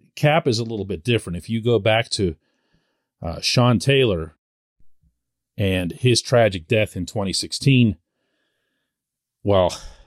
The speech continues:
he was playing for Washington, Washington was forced to carry a two point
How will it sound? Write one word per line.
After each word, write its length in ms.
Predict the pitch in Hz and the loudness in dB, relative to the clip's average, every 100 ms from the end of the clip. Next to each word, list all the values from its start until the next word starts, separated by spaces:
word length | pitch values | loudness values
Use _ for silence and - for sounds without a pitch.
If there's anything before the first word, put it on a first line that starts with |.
| _ _ _ | _ _ _
he 160 | - 110 | -4 0
was 140 | 95 | 0
playing 300 | - 104 98 | 0 -4 -4
for 100 | - | -6
Washington, 680 | 85 113 135 123 87 92 85 _ _ _ _ _ _ _ - | -2 2 2 0 -4 -6 -10 _ _ _ _ _ _ _ -2
Washington 520 | 127 151 151 120 131 | 0 2 2 0 -2
was 120 | 104 | -2
forced 360 | - 143 131 - | -2 2 2 0
to 80 | 101 | -2
carry 560 | 131 123 117 104 - _ _ _ _ _ _ - | 0 4 4 2 -2 _ _ _ _ _ _ -2
a 340 | 101 92 85 - | 0 0 -2 -2
two 220 | - 165 | 2 2
point 420 | - 143 113 - | 4 2 2 2